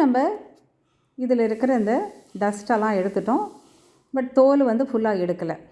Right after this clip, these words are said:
So, இந்த மாதிரி தோலோடு நம்ம சமைக்கிறது நமக்கு உடம்புக்கு நல்லது.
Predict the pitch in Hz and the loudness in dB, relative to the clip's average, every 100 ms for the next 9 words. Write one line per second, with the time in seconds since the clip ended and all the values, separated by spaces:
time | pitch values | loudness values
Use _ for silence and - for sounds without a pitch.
0 | _ - 294 247 233 202 196 214 277 392 | _ -4 -2 0 0 -2 -2 0 0 -2
1 | - - _ - 277 294 254 294 254 202 | -10 -20 _ 2 4 4 4 2 0 -2
2 | 202 202 202 185 254 508 - _ _ - | -4 -4 -4 -4 -4 -4 -12 _ _ -12
3 | 196 196 185 190 190 180 165 165 175 | -8 -4 -2 -2 -2 0 0 0 0